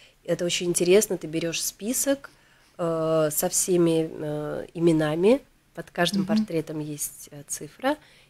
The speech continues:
Speaker 1: Ты берёшь список с, э, именами. И если ты не знаешь, хотя это странно, если ты не знаешь, э, потому что все очень знаменитые личности,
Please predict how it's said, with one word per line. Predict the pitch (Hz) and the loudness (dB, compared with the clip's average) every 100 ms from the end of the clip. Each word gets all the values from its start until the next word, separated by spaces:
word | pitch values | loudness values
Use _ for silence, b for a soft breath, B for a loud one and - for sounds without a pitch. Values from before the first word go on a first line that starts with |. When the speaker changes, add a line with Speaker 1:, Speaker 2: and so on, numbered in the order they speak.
| _ | _
Speaker 1:
Ты | - | -8
берёшь | 160 165 156 | -4 -4 -4
список | - - 165 - 151 - | -4 -6 -10 -8 -12 -12
с, | - - - | -6 -6 -4
э, | 151 147 | -4 -4
именами. | 160 160 156 147 147 196 285 294 b b b _ | -4 -6 -4 -4 -2 0 0 -2 b b b _
И | 196 226 196 | 0 2 4
если | 190 180 | 2 0
ты | - 185 | 2 6
не | 180 | 6
знаешь, | 180 180 165 | 6 4 4
хотя | 156 - | -4 -2
это | 160 151 | -2 -2
странно, | 151 - - 170 151 151 | -10 -4 4 4 6 4
если | 147 156 156 - | 4 2 0 0
ты | 156 | -4
не | 170 165 | 2 4
знаешь, | 165 160 151 151 - - | 6 8 8 6 2 0
э, | 147 147 - | -4 -4 -6
потому | - | -14
что | - - | -8 -8
все | - - 165 | -6 0 0
очень | 156 147 | 0 -6
знаменитые | 143 147 143 143 - - 147 | -6 -4 -4 -4 -10 -14 -8
личности, | 160 269 - 226 - | -4 -4 -4 -8 -8